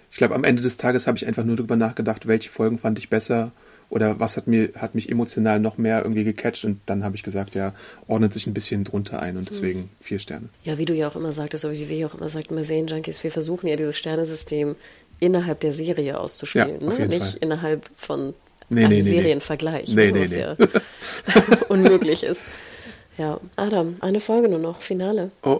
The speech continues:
Speaker 1: oh, eine Folge
Speaker 2: Oh,
Speaker 1: noch
Speaker 2: oh.
Speaker 1: und ich bin sehr gespannt, was passiert und wie lange wir danach warten müssen. Ach, schade,
Speaker 2: Oh, oh.
Speaker 1: dass es schon vorbei ist, hatten wir auch schon mal gesagt, aber, äh,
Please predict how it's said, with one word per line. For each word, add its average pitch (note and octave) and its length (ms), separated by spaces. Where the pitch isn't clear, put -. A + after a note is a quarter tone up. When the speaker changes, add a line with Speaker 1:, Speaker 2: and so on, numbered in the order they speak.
Speaker 1:
oh, C3+ 220
eine C3 260
Folge C3+ 380
Speaker 2:
Oh, B2+ 40
Speaker 1:
noch B2 160
Speaker 2:
oh. - 40
Speaker 1:
und B2+ 80
ich A#2+ 120
bin A#2+ 120
sehr A#2+ 180
gespannt, B2 440
was B2+ 140
passiert A#2+ 500
und A#2+ 340
wie B2+ 60
lange A#2 240
wir B2 80
danach A#2 320
warten G#2+ 300
müssen. G#2+ 280
Ach, B2+ 160
schade, D#3 300
Speaker 2:
Oh, - 20
oh. A#2+ 40
Speaker 1:
dass A2+ 140
es - 60
schon B2 120
vorbei A2+ 320
ist, A#2 160
hatten A#2 160
wir A#2 140
auch A2+ 80
schon - 160
mal A2+ 100
gesagt, G#2+ 440
aber, G2+ 580
äh, - 240